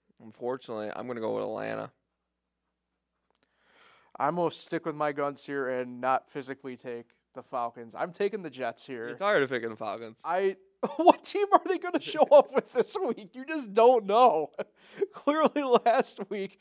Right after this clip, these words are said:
Speaker 1: What is their record?
Speaker 2: They even, look, Bijan Robinson even got the ball again somehow and into the end zone. Like, what the hell? <laughs> I don't,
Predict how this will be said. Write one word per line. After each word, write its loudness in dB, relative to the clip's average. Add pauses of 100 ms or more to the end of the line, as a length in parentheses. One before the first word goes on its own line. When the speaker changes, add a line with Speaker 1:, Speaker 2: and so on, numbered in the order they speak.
(120)
Speaker 1:
What -4
is -4
their -6
record? -6
Speaker 2:
They 4
even, 6 (160)
look, -8 (200)
Bijan 8
Robinson 2
even -6
got 2
the -10
ball -2
again -4
somehow 0
and -6
into -8
the -6
end -8
zone. -8
Like, -4
what -4
the 2
hell? 2 (300)
<laughs> -16
I -8
don't, -4